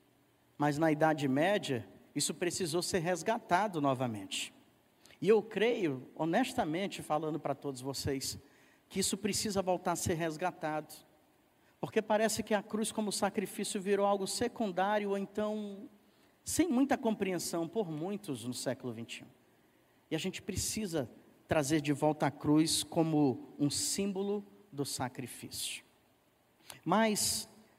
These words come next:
também tem um outro ponto. Eu disse pra vocês que eu queria tratar duas, fazer duas abordagens sobre a cruz e a salvação. Se a primeira abordagem, se o primeiro significado da cruz está se referindo a ela como sinal, como lugar de sacrifício, como um sacrifício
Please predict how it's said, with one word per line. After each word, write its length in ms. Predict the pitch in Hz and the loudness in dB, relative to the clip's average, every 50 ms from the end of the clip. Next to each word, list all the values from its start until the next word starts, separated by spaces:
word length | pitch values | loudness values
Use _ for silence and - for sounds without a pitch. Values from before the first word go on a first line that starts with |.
| _ - | _ 0
também 280 | 220 214 208 226 269 | 2 2 4 2 2
tem 160 | 247 262 247 233 | 2 0 0 2
um 60 | 226 | 2
outro 260 | 220 226 220 233 226 | 2 2 2 0 -2
ponto. 440 | 226 - 180 160 147 - - - 123 - | -2 0 0 0 0 0 -4 -10 -10 -4
Eu 120 | - 170 156 | -4 -4 -2
disse 220 | 165 185 - - | -2 -4 -4 -2
pra 100 | - 190 | 0 0
vocês 340 | 185 185 185 - - 202 190 | 0 0 -2 0 0 -2 0
que 80 | - 214 | -2 -2
eu 40 | |
queria 200 | - - 196 208 | -2 -2 -4 -4
tratar 320 | 202 - 196 190 - 214 208 | -2 0 -2 0 0 0 -2
duas, 300 | 190 208 269 269 - - | 0 -2 -4 -4 -4 -2
fazer 300 | - 214 190 170 190 202 | 0 0 2 2 0 0
duas 260 | 190 202 254 240 208 | 0 0 0 2 2
abordagens 840 | 220 202 190 196 170 147 143 151 151 151 139 147 151 139 - - - - - - - - | 0 4 4 4 4 4 2 2 2 2 0 0 -2 -2 -4 -6 -10 -14 -20 -20 -20 -10
sobre 560 | - - - - 165 156 156 156 156 151 143 151 - - | -4 -2 2 4 4 4 4 4 4 2 2 0 -4 -4
a 120 | - 147 147 | -2 -2 -2
cruz 400 | - - - 160 151 151 143 127 | -2 -2 0 4 4 4 4 4
e 40 | 147 | 2
a 60 | 127 | 0
salvação. 680 | - - 143 131 127 135 127 - - - 123 - - - - - _ _ _ _ _ _ - - - - | 2 2 2 4 4 2 2 2 -2 -2 -4 -6 -10 -14 -20 -20 _ _ _ _ _ _ -20 -20 -8 0
Se 120 | - - 247 | 4 4 6
a 40 | |
primeira 340 | 247 - 277 269 294 330 302 262 | 6 8 6 8 8 8 6 6
abordagem, 540 | 196 220 196 175 160 180 190 196 180 - | 6 4 4 6 6 4 6 6 4 4
se 60 | - 190 | 2 0
o 40 | |
primeiro 360 | - - 202 220 233 254 233 - | 2 2 2 4 4 4 2 2
significado 720 | - 220 202 196 190 202 - 156 147 - 170 160 156 156 | 0 0 0 0 0 0 -2 -2 0 2 2 2 2 2
da 160 | 151 160 151 147 | 2 2 2 2
cruz 340 | - - 156 151 143 143 | 0 0 2 2 2 2
está 140 | - - 160 | 2 0 -2
se 160 | 143 - - | -2 -4 -4
referindo 600 | 139 156 156 147 - - 147 139 139 143 143 139 139 | -2 0 -2 0 0 -2 -2 0 2 2 2 2 0
a 60 | 135 | 0
ela 180 | 135 139 151 - | 0 0 -2 -2
como 300 | - - 147 139 131 127 | -2 -6 -6 -4 -4 -4
sinal, 480 | - - - 135 135 151 156 147 147 - - - - | -4 -4 -2 0 2 4 2 2 0 -4 -10 -6 -2
como 180 | - 160 151 | 0 2 2
lugar 380 | 143 143 139 135 143 170 170 156 | 4 2 4 4 2 2 2 0
de 80 | 151 139 | -2 -4
sacrifício, 800 | - - 147 139 - 143 117 - - 170 190 202 - - 139 | -4 -4 -4 -4 -4 -6 -8 -8 -8 -8 -6 -4 -4 -4 -4
como 240 | - - 160 156 143 | -4 -2 -2 0 0
um 20 | |
sacrifício 840 | 131 - - 180 170 - - 156 131 - - 175 196 196 - - - | 0 2 2 2 2 2 -2 -4 -6 -4 -4 -2 -2 0 -2 -2 -4